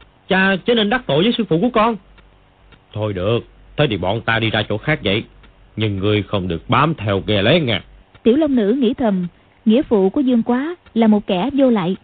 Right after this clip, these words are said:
Speaker 2: nàng chẳng buồn đếm xỉa đến nữa, ngoảnh đi không đáp.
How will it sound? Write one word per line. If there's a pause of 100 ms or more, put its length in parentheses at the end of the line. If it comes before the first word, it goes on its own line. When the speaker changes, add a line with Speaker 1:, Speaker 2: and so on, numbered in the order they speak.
(460)
Speaker 2:
nàng
chẳng
buồn
đếm (140)
xỉa
đến
nữa, (720)
ngoảnh
đi
không
đáp.